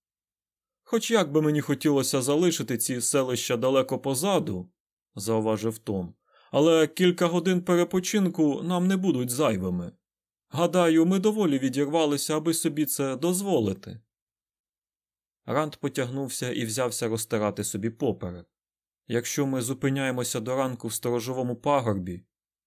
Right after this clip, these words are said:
чого ми тут стоїмо?" З випадковим повівом вітру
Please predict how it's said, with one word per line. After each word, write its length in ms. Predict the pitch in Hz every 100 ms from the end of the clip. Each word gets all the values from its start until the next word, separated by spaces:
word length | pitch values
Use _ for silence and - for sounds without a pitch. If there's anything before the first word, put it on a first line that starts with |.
| _
чого 300 | - 127 131
ми 140 | 123 113
тут 340 | 117 110 - -
стоїмо?" 720 | - 127 120 131 101 80 - _ _ _ _ _ _ _ _ _ _ _ _
З 120 | 104 104
випадковим 580 | 113 120 - 131 123
повівом 460 | 110 113 120 117 113
вітру 520 | 123 - 98 90 87